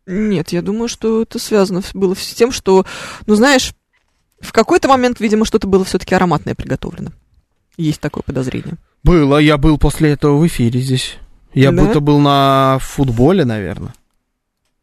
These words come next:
Speaker 2: И до сих пор чувствовалось.
Speaker 1: Да можешь себе представить?
Speaker 2: Да, да, да.
Speaker 1: Ну, то есть, да, зачем это?
Speaker 2: Что,
Speaker 1: Ух.
Speaker 2: товарищи,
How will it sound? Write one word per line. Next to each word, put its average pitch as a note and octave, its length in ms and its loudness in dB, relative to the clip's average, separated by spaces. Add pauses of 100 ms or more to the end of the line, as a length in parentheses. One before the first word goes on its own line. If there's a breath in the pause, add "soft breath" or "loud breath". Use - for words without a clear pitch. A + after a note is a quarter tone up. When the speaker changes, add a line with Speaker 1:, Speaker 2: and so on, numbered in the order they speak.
(140)
Speaker 2:
И B2+ 600 4
до C3 120 4
сих - 180 -2
пор B2+ 220 0 (280)
чувствовалось. A2 680 -6 (300)
Speaker 1:
Да F#3+ 160 2
можешь D#4+ 300 2
себе F3 120 2
представить? C#3 480 -4
Speaker 2:
Да, A#2 160 -2
да, C#3 120 -2
да. C3 220 -4 (120)
Speaker 1:
Ну, F3+ 220 2
то D#3+ 120 -2
есть, - 340 -6 (240)
да, C3 200 -4 (160)
зачем D3+ 320 -4
это? - 200 -12 (880 loud breath)
Speaker 2:
Что, E4+ 260 6
Speaker 1:
Ух. - 100 0
Speaker 2:
товарищи, D#3 760 0